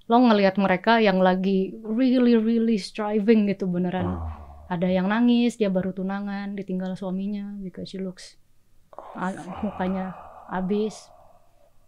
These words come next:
Speaker 2: Oh, that's
Speaker 1: Dan
Speaker 2: bad.
Speaker 1: karena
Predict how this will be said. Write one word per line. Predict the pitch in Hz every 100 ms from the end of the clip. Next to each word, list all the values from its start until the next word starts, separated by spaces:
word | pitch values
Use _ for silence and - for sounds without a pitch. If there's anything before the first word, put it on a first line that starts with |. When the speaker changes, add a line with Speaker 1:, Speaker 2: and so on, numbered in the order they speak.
| _ _ _ _ _ _ _ _ _ _ _ _ _ _ _ - - _ _ _ _ _ -
Speaker 2:
Oh, | - - - - - - - _
that's | -
Speaker 1:
Dan | 202 190
Speaker 2:
bad. | 196
Speaker 1:
karena | 196 202